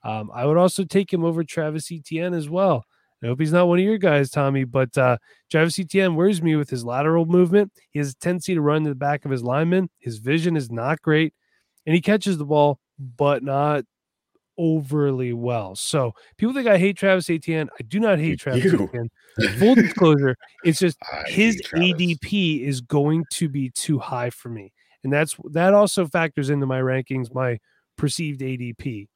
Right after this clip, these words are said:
Speaker 1: on players as well. So, you know, you have to consider those things when you rank these guys. Like, are you willing to pay this for a guy who might produce here, or do you wanna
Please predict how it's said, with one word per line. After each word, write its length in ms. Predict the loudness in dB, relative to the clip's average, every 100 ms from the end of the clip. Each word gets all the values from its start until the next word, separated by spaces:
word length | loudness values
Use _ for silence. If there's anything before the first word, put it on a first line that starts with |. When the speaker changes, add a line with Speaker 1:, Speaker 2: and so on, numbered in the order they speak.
| _
Speaker 1:
on 100 | -12
players 340 | -6 -6 -6 -8
as 120 | -8
well. 220 | -8 -10
So, 280 | -10 -12 -12 _ -20 -14
you 80 | -12
know, 60 |
you 80 | -8
have 160 | -8 -4
to 160 | -4 -4
consider 480 | -4 -4 -2 -2 -2
those 220 | -2 -6
things 220 | -8 -8
when 120 | -10
you 80 | -4
rank 220 | -2 -2 -4
these 160 | -10
guys. 260 | -6 -6 -8
Like, 120 | -12
are 80 | -10
you 120 | -4
willing 260 | -2 -2 -4
to 60 |
pay 220 | -16 -20
this 420 | -8 -6 -6 -8 -16 _ _ _
for 140 | -10 -6
a 40 |
guy 180 | -2 -2
who 80 | -2
might 200 | -4 -6
produce 360 | -10 -12 -10
here, 460 | -6 0 2 2 0
or 60 | -4
do 80 |
you 80 | -2
wanna 240 | -2 -4